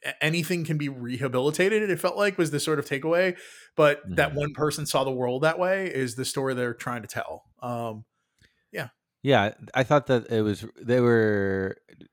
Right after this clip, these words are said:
Speaker 2: they were, like, looking at photos as they're talking about, uh, about the kind of where things came from. And I, I thought it was kind of sweet how, like, you know, there's a moment where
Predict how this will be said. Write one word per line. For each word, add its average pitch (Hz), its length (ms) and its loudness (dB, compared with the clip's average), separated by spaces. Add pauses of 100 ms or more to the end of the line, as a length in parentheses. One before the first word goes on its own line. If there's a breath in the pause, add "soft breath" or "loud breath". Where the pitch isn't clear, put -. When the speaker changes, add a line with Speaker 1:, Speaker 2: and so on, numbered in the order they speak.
(300)
Speaker 2:
they 113 180 0
were, 113 120 6
like, 110 160 2
looking 120 260 0
at 95 120 -6
photos 82 520 0
as 82 180 -4
they're 82 140 -6
talking 78 440 -6
about, 73 400 -8 (720)
uh, 65 540 -4 (220)
about 85 440 -4
the 78 280 -6
kind 78 180 -10
of 67 120 -12
where 82 260 -4
things 80 320 -10
came 82 200 -10
from. 87 140 -10
And 98 100 -6
I, 113 60 -2
I 127 120 -6
thought 131 160 2
it 123 40 6
was 110 120 0
kind 104 180 -4
of - 80 -6
sweet 95 240 -6
how, 87 160 -6
like, 82 260 -8 (320 soft breath)
you 101 120 -4
know, 92 100 0
there's 87 160 0
a 87 60 0
moment 85 280 -4
where 78 720 -4